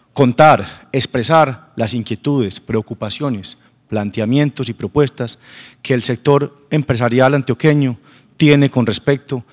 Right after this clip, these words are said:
a lo que será la próxima administración municipal. Pero haremos el ejercicio e intentaremos,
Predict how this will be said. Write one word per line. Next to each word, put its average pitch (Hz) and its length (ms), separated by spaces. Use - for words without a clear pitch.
a 107 100
lo 110 100
que - 80
será 127 520
la 120 200
próxima 123 560
administración 104 960
municipal. 113 580
Pero 135 140
haremos 151 280
el 151 80
ejercicio 151 640
e 135 120
intentaremos, 135 840